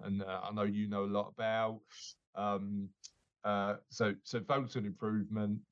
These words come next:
fairness, you know, transparency about what we're gonna do and, and the value it will add." Uh, Do Well, Do Good, which weirdly, even though I run a podcast called The Kindness Project, kindness we don't talk about as a value in our business. We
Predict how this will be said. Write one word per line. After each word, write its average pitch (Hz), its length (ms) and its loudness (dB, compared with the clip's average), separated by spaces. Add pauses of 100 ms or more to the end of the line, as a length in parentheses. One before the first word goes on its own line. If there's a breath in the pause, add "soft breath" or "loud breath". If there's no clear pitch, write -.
(100)
fairness, 127 720 0
you 120 80 0
know, 104 100 0
transparency 117 1200 0
about 101 300 2
what 113 160 -2
we're 110 140 -6
gonna 101 140 2
do 98 280 2
and, 98 220 -2
and 101 160 -2
the 95 60 -4
value 110 420 0
it 104 120 -6
will 110 140 -4
add." 110 360 0 (460 soft breath)
Uh, 101 180 -2
Do 143 140 0
Well, 127 160 2
Do 120 200 -2 (100)
Good, 123 300 0 (240)
which 147 240 2 (100)
weirdly, 143 880 -2
even 147 180 -2
though 165 120 0
I 156 60 4
run 151 360 0
a 131 40 -2
podcast 127 600 0
called 120 180 -4
The 117 60 -4
Kindness 127 460 0
Project, 92 560 0 (360 loud breath)
kindness 170 640 0
we 123 80 0
don't 131 260 2
talk 123 200 -2
about 117 200 0
as 110 80 -10
a 120 40 -8
value 120 300 2
in 113 80 -2
our 110 140 -2
business. 101 540 -2
We 127 240 4